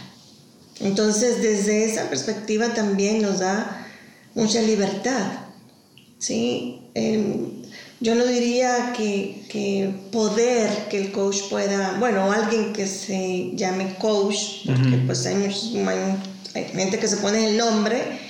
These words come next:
Speaker 1: y todavía no tiene todo estas, esta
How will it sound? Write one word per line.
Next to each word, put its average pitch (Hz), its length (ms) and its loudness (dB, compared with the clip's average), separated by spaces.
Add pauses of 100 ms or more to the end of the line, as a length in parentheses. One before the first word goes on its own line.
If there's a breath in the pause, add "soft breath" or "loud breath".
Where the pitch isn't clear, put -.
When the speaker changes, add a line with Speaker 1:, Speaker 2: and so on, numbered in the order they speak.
(360 loud breath)
Speaker 1:
y 196 180 -2
todavía 202 360 0
no 214 160 2
tiene 214 260 2
todo 208 340 2
estas, 202 600 0 (160)
esta 196 200 -2